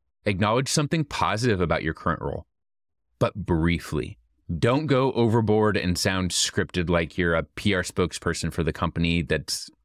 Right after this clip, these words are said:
says kind of nothing at all while a-, answering this question. Shift the focus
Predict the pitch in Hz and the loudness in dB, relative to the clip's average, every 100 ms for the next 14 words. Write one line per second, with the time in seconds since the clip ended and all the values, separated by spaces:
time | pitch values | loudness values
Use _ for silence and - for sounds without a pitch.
0 | _ - 104 90 - 85 - 82 82 104 | _ -2 -2 0 -4 -4 -2 0 4 4
1 | 104 76 92 80 80 98 85 80 73 71 | 4 0 -4 -4 -4 -2 2 2 0 -2
2 | _ _ 87 85 - - - 80 92 101 | _ _ 0 0 -2 -12 -6 -4 -2 -2
3 | 87 85 82 78 - 71 - - - _ | -2 0 0 0 -2 -4 -4 -12 -16 _
4 | _ _ _ - - 120 104 - - 110 | _ _ _ -4 0 2 2 -2 -4 -2
5 | - 92 82 87 - - | 0 0 0 -2 -2 -4